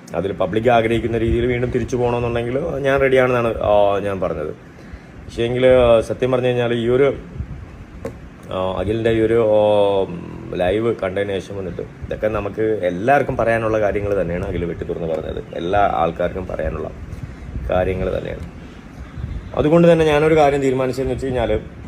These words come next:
ഇനി വിളിച്ചാലും ഞാൻ, ആ, പോകുന്നില്ല എന്ന് ഞാൻ തീരുമാനിച്ചു. ഞാൻ ഈ ഒരു, ആ,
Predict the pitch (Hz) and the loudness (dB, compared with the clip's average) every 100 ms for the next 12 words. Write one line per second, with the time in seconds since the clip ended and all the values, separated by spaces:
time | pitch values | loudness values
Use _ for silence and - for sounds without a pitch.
0 | - 107 139 113 110 127 127 120 107 104 | -14 -4 -2 0 2 4 4 2 0 -2
1 | - - 90 90 - 92 104 113 107 92 | -4 -2 -2 -2 -2 0 0 0 -2 0
2 | 101 95 90 90 87 82 82 85 87 85 | 0 0 -2 -4 -4 -6 -4 -4 -4 -4
3 | 85 85 90 87 101 110 120 113 - - | -4 -4 -4 -4 -2 0 2 0 -4 -10
4 | - - - - - - 87 | -14 -14 -16 -18 -16 -14 -6